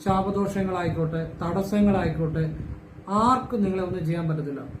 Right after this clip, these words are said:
ഇത് ഫ്രീ ആയിട്ടിരിക്കുമ്പോഴേ ചെയ്യാവുള്ളൂ. ഒരു ജോലിയൊക്കെ ചെയ്യുമ്പോഴോ, അല്ലെ റോഡിൽ കൂടെ ക്രോസ് ചെയ്യുമ്പോഴോ, വണ്ടി ഓടിക്കുമ്പോഴോ ഒന്നും ചെയ്യരുത്. ഇതാദ്യം പേപ്പർ എഴുതി നിങ്ങളത് മനഃപ്പാടമാക്കണം. എന്നിട്ട് ഈ പേപ്പർ നിങ്ങൾക്ക് എവിടെയെങ്കിലും വെക്കുകയോ ചെയ്യാം, അതിനകത്തൊന്നും കുഴപ്പമില്ല.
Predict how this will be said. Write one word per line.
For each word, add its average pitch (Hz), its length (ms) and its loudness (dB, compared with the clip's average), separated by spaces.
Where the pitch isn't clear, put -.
ഇത് 202 220 -2
ഫ്രീ 240 240 2
ആയിട്ടിരിക്കുമ്പോഴേ 208 560 2
ചെയ്യാവുള്ളൂ. 170 580 0
ഒരു 185 120 -4
ജോലിയൊക്കെ 190 440 4
ചെയ്യുമ്പോഴോ, 175 540 -4
അല്ലെ 180 140 -4
റോഡിൽ 180 320 0
കൂടെ 190 220 0
ക്രോസ് 175 240 -2
ചെയ്യുമ്പോഴോ, 170 520 0
വണ്ടി 170 280 0
ഓടിക്കുമ്പോഴോ 175 340 -2
ഒന്നും 202 180 6
ചെയ്യരുത്. 165 460 2
ഇതാദ്യം 240 380 4
പേപ്പർ 220 360 2
എഴുതി 208 560 2
നിങ്ങളത് 185 460 0
മനഃപ്പാടമാക്കണം. 180 840 0
എന്നിട്ട് 262 300 4
ഈ 240 240 -2
പേപ്പർ 262 420 0
നിങ്ങൾക്ക് 247 320 -2
എവിടെയെങ്കിലും 233 500 0
വെക്കുകയോ 220 280 2
ചെയ്യാം, 170 440 0
അതിനകത്തൊന്നും 185 400 -2
കുഴപ്പമില്ല. 165 640 -2